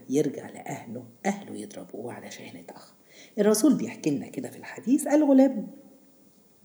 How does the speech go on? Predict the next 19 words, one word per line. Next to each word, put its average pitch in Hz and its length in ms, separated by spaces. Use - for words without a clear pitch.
فكان 294 300
الغلام 151 500
إذا - 180
أتى - 260
الساحر 233 460
تأخر - 600
فضربه 117 500
الساحر، 196 500
فإذا 185 300
عاد 160 340
إلى 185 240
أهله 180 380
ليلا 180 300
تأخر - 640
فضربه 135 600
أهله، - 220
فاشتكى 254 560
إلى 120 200
الراهب. - 380